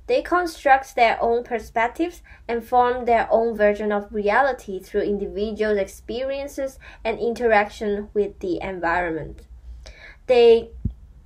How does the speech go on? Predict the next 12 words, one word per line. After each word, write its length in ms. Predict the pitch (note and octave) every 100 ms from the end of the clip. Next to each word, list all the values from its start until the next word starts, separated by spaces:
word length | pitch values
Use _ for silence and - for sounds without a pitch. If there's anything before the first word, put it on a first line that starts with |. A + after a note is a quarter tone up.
| - - - - - - - - - - - - -
they 120 | B3+
consider 600 | D4+ C#4+ - C#4+ C#4+ C4+
new 280 | B3 A#3+ A#3+
external 800 | A#3 - - A3+ A3 A3 G#3+ G#3+
information 880 | - G#3+ G#3+ G#3 G3 G3+ G3+ G#3 F#3+
with 220 | F#3+ G#3
their 200 | G3 F#3
internal 560 | - G3 G3 G3+ G3+ G3+
existing 720 | G3+ - - A#3+ - D#4 E4
knowledge 540 | D4+ D4 D4+ D4 C#4+
or 80 | -
concept, 720 | G#3+ - C4+ C#4+ - F#3+ D#3+